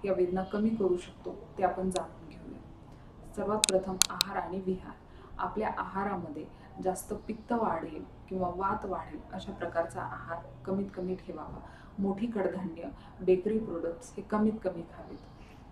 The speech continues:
त्याचबरोबर रात्रीच्या वेळेस दही खाणं हे वर्ज्य करावं. विहारामध्ये रात्रीचं जागरण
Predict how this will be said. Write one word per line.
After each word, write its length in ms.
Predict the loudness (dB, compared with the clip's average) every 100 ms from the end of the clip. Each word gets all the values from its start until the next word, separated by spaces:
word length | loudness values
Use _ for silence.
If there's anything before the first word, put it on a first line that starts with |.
| -4
त्याचबरोबर 1200 | -2 0 0 -2 -2 -4 -6 -12 -18 -18 -14 -6
रात्रीच्या 520 | -4 -2 0 0 0 0
वेळेस 260 | 2 0 2
दही 280 | 2 4 2 -4
खाणं 180 | -8 -6
हे 140 | -2 2
वर्ज्य 360 | 2 2 0
करावं. 680 | -2 -6 -10 -12 -16 -8 0
विहारामध्ये 680 | 4 4 2 0 0 0 2
रात्रीचं 520 | 0 4 2 4 2
जागरण 460 | 2 0 -4 -8